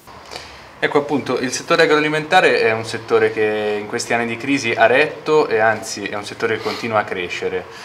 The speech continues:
Eh, quali sono le mosse che il governo mette in campo per agevolare e per favorire gli investimenti e la nascita anche di nuove imprese in questo settore?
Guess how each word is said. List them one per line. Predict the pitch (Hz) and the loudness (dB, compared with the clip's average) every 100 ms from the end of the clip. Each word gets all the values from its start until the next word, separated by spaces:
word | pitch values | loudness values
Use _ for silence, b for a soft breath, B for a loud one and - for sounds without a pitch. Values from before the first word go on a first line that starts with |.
| B B | B B
Eh, | 117 117 113 113 113 113 110 110 113 - - - - - - - | -2 2 2 2 2 2 2 0 0 -4 -16 -20 -20 -20 -20 2
quali | 175 196 | 4 4
sono | - 123 | 0 2
le | 113 | 2
mosse | 113 113 - 117 113 110 | 2 2 0 0 0 0
che | 113 | -4
il | 110 110 110 107 107 104 | -6 -2 0 2 2 0
governo | 110 113 123 120 113 110 110 110 | 0 4 4 4 0 -2 0 0
mette | 113 113 | -2 -4
in | 110 | 0
campo | 127 120 113 | 4 4 4
per | 110 107 | 2 2
agevolare | 107 113 107 113 127 139 139 143 139 - | 2 0 2 8 10 10 8 2 0 0
e | 110 | -4
per | - 110 107 110 107 | 0 0 0 0 0
favorire | 117 110 120 135 113 98 95 98 101 | 0 0 2 2 2 0 -2 -8 -12
gli | 104 | -10
investimenti | 107 110 - 113 139 160 156 | -6 -6 -6 -2 -2 -2 -2
e | 113 | 0
la | 107 | 4
nascita | 110 110 - 107 | 2 0 -4 -4
anche | 107 104 | -4 -8
di | 104 | -4
nuove | 107 104 | 0 0
imprese | 104 117 123 117 | -2 -2 -2 -2
in | 104 107 | -6 -6
questo | 110 107 95 | -8 -8 -8
settore? | 95 - 85 82 | -12 -10 -8 -6